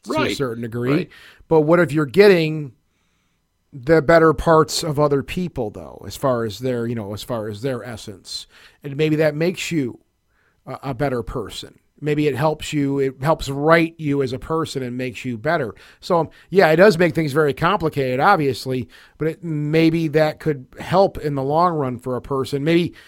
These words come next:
Speaker 1: you know, if there is some mechanism as a, as a, that's a part of this that recognizes, okay, here comes Fred along and he's got a really bad temper. He, that's, he's got a really bad temper. He's a pretty good all around, every, all that, but he's,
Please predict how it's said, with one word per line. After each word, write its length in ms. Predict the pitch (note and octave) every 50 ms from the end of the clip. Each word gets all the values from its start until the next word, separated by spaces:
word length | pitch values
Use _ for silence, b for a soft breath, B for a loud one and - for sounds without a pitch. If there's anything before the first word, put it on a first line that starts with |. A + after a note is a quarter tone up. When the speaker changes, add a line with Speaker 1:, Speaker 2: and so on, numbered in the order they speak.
| b b b _
Speaker 1:
you 100 | - G3
know, 100 | F3+ F3
if 240 | F3 F3 E3 D#3+ C3+
there 180 | F3+ F#3 F3+ F#3+
is 180 | G#3 G3 -
some 260 | - G#3 F3+ E3+ E3 D#3+
mechanism 840 | E3+ F#3 - G3 F#3 E3+ E3 D#3+ B2+ C3+ D3+ C#3 C3 B2+ G#2+ - _ _ _ -
as 160 | C#3+ C3 C3
a, 120 | D3 A#2+ D#3
as 180 | D#3+ C#3 B2+
a, 100 | D#3 C#3 - B2+ A#2+ B2+ A#2+ G#2+ - A2 B2+ D#3 C#3+ - -
that's 240 | D#3+ D#3 D3 -
a 40 | C#3
part 300 | - - - F3+ F3+ F3+
of 60 | D#3+
this 180 | D3 D3+ C#3 -
that 180 | - D3 C3+ C3
recognizes, 720 | D3+ E3+ E3 E3+ E3 D3+ D3 D3 D3 D3 C#3 B2 C#3 D#3
okay, 480 | F3 E3+ F3+ F3+ E3+ E3+ E3+ D#3 b b b b b b b b _
here 180 | - E3+ E3+
comes 560 | E3 F3+ F3+ F3+ F3 E3+ D#3+ - - - - -
Fred 560 | - - F#3 G3 F#3 E3 D#3+ D#3+ D3 C#3+ - -
along 400 | D#3 D#3 D3+ D3+ D3+ D3+ D#3 D#3
and 100 | D3 C#3
he's 280 | C#3 D#3 E3 C#3+ A#2+ - _ _ _ _ _ _ b b b b b -
got 140 | - D4
a 40 | F4
really 140 | F4 F4 D4+
bad 260 | A3 C4 B3 G#3+ D#3+ -
temper. 340 | - F3+ D3+ - - - _ _ _ _ _ _ _ _ _ -
He, 100 | E3+ G3+
that's, 260 | G3 F#3 F#3 - -
he's 200 | - F3 F3+ D3
got 120 | - C4 C4+
a 40 |
really 180 | B3 B3+ G#3+ G#3
bad 240 | D#3+ F#3 F3 E3 -
temper. 260 | - D#3 C3 - A2+
He's 120 | C3 C3
a 80 | E3+ E3+
pretty 240 | - - D4+ F4+ C#4+
good 120 | E4+ D#4+ D4
all 140 | D4 C#4+ C4+
around, 300 | B3 B3 B3 A#3+ A#3+ A#3+
every, 160 | A3+ A3 A3
all 200 | G#3+ G3+ G3 G3
that, 280 | G3 G3 G3 G3 G3 C#3+
but 120 | D#3+ D#3
he's, 240 | D#3 C#3 A#2 -